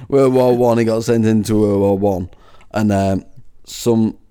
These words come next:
big explosion was gonna happen. And apparently Hitler looked up to the sky, and s-, somebody said to him, um, "Get out of the way," type thing to him. So, like,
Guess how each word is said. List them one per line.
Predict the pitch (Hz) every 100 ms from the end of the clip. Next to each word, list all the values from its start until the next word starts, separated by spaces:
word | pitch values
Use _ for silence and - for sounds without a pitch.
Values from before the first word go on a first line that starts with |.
| _ - 90
big | 120 120
explosion | 110 - 120 123 120 110
was | 110 95
gonna | 101 95 104
happen. | 101 90 85 - - _ - - - -
And | 104
apparently | 104 - 117 101 98
Hitler | 95 139 131
looked | 127 131 104
up | 131 -
to | 123
the | 110
sky, | - 127 117 92 - - -
and | 104 98 98 - _ -
s-, | - - - -
somebody | - 120 117 110 104
said | - 117 98
to | - 95
him, | 82 - _ _ - _ _ - -
um, | 95 92 71
"Get | 67 101
out | 98 98
of | 107
the | 101
way," | 98 101 101
type | 110 101
thing | - 110 107 107
to | 110
him. | 110 104 - _ _ _ - _ _
So, | - 107
like, | 104 -